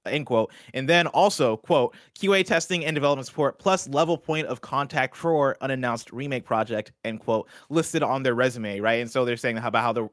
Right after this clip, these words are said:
working on the multiplayer Naughty Dog project and then the, the, the remake project over there at Naughty Dog.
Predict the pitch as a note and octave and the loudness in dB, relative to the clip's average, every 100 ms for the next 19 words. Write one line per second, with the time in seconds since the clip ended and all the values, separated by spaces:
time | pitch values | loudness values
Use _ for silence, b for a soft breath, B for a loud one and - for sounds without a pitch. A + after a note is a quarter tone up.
0 | - A#2+ A#2 A#2 A2 A2+ A#2 - G#2+ G#2+ | -4 -4 -4 -6 -4 -4 -4 -4 -2 -2
1 | b b b B2+ B2 A#2+ C3+ A#2+ A#2+ B2 | b b b 0 2 2 2 2 -2 -6
2 | A#2 A2+ A2 A#2+ A2+ A2 G#2 G#2+ A#2 A2 | -6 -6 -2 0 2 0 -2 0 0 0
3 | B2 A2+ - G#2 A2 G#2 G2+ G2 G2+ G2+ | -2 -4 -2 -2 -2 -6 -4 -4 -4 -4
4 | G3 G#3 | -4 -8